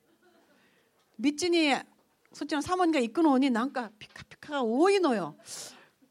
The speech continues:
何なのかな思ったら、みんな人たちだったの。そこで、皆さんがいたら光な光。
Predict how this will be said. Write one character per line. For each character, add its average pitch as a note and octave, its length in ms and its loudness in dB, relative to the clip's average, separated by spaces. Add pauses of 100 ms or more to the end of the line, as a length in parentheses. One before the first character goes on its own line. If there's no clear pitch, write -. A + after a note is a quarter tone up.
何 C#4 280 -2
な A4+ 140 0
の G#4 120 2
か F4+ 160 4
な E4 140 8
思 C#4+ 120 8
っ G#3+ 40 -2
た G3+ 140 -6
ら、 F3+ 100 -4
み A3 140 4
ん - 20 6
な C#5 80 8
人 A4 180 6
た F4 140 2
ち A#3 100 -4
だ G3+ 120 -4
っ E3+ 40 -8
た D3+ 160 -14
の。 D#3+ 180 -18 (840)
そ E4 180 -4
こ E4+ 140 2
で、 D#4+ 100 2 (1120)
皆 E4 280 12
さ G#4 160 6
ん G4 80 2
が F4+ 80 6
い F4+ 100 0
た C#4+ 100 -2
ら C#4+ 60 -4
光 F#4+ 420 2
な D4 100 2
光。 F3 560 -4